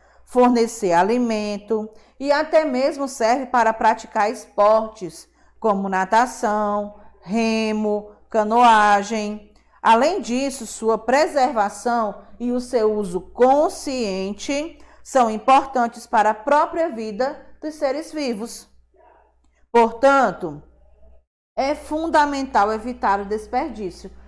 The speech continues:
E você cuida disso aí na sua casa? Pra não deixar a torneira pingando?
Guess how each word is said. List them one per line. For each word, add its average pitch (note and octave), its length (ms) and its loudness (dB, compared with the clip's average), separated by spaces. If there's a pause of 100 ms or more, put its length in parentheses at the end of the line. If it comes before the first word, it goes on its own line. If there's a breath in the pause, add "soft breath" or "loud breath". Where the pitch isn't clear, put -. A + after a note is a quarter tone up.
(140 soft breath)
E - 80 -6
você D#4+ 500 -2
cuida A#3+ 360 -4
disso A#3 400 -8
aí A#3+ 60 -4
na G#3+ 120 -6
sua G3+ 220 -10
casa? A3 680 -6 (200 soft breath)
Pra B3+ 120 2
não C4 160 -2
deixar C#4 320 0
a A#3+ 40 0
torneira A#3 480 -4
pingando? A3 760 -4